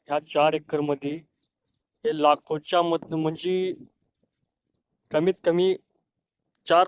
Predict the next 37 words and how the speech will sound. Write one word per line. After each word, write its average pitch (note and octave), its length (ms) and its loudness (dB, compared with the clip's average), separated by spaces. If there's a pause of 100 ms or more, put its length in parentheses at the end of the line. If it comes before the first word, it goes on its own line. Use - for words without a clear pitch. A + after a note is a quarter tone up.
(100)
पाच F3 220 2
या E3 220 4 (140)
लाखाची D3+ 720 0 (180)
उत्पन्न D#3 480 0
निघल D3+ 280 2 (500)
अशी F3+ 480 -2 (360)
ह्या D#3 160 4
पद्धतीने, D3+ 600 0
या D3+ 180 4
रीतीने C#3 360 -2
तूर C#3 300 -4
इथे C#3+ 260 -4
पेरलेली C3 600 -2
आहे. C3 220 -2 (680)
म्हणजे D#3 280 -4
फार, F#3+ 260 4
अ, F#3+ 320 2 (560)
हा E3 180 2
शेतकरी D#3+ 380 -4
तुरीचा D3+ 360 -2
लाभ C#3 280 4
घेणार C3 220 0
आहे. B2 140 -4
तर D3+ 140 -8
ती - 440 -8
कोणती F3 280 -2
पद्धत D#3+ 420 -2
आणि D#3+ 280 0
कशी - 260 -4
काय, C3 200 2 (680)
हे E3 100 4
बघा E3+ 200 4
मित्रांनो. D#3+ 440 2
हे E3 140 0
जे E3+ 100 0
पीक E3+ 400 -4
आहे, D3 180 2